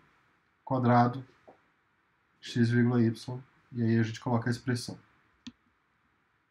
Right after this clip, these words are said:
Essa macro irá simplesmente realizar uma substituição da expressão tamanho quadrado x, vírgula, y pela string da conta e gerar o código em C. A diferença é que economizaremos uma chamada de função,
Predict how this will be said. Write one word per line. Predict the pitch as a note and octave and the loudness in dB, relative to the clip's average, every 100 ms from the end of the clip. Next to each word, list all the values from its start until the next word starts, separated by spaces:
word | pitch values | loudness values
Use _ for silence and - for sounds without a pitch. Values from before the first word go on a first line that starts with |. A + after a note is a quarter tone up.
| - | 0
Essa | D#3 - E3 | 2 4 4
macro | D3 D#3+ D#3 G#2+ G2 _ _ | 8 6 4 -6 -8 _ _
irá | B2+ B2+ C3+ | -2 4 4
simplesmente | - F3+ F3+ C3+ C3+ C3+ | 2 0 0 2 0 0
realizar | C3 B2+ B2 A#2 B2 | 0 2 4 4 2
uma | A#2+ C3+ D3+ | 2 2 0
substituição | - C#3+ - - A#2+ - A#2 A#2 - | -2 -8 -8 -4 -4 0 0 0 -2
da | B2 | -6
expressão | A#2+ C3+ C3 B2+ A2+ | -2 -2 -2 0 0
tamanho | - A#2 A2+ C3+ | 0 0 2 0
quadrado | C#3 B2 A#2 A2+ G#2 | 0 2 4 2 0
x, | - A#2 G#2+ | -2 0 2
vírgula, | A#2 A#2+ A#2 | 0 4 6
y | A#2 A#2+ - C#3 D3+ _ | 4 2 -6 -8 -10 _
pela | - C#3+ | 0 2
string | D3 - B2+ C3+ | 2 0 0 0
da | C#3 | 0
conta | C3+ B2+ A#2+ A#2+ C3 - _ _ - | 0 0 -2 -2 -10 -12 _ _ -8
e | B2+ | 0
gerar | C#3+ C3+ C3+ | 4 6 6
o | C#3+ | 2
código | - B2+ B2 C3 | 2 2 2 -2
em | |
C. | B2+ - F#2 - _ _ _ _ - | -6 -6 -8 -8 _ _ _ _ -6
A | D#3 | -2
diferença | D3+ - D#3 E3+ D#3+ C#3 A2+ | -2 4 6 6 4 0 -4
é | B2+ | -6
que | - | -4
economizaremos | D3+ D3+ D3 C#3+ C3+ D3 C#3 | 0 2 4 4 6 6 4
uma | C#3 | 2
chamada | C3+ C#3 C3+ C3+ | 0 0 0 0
de | C#3+ | -4
função, | - D#3 D3+ B2 G2 | -2 -2 0 0 -2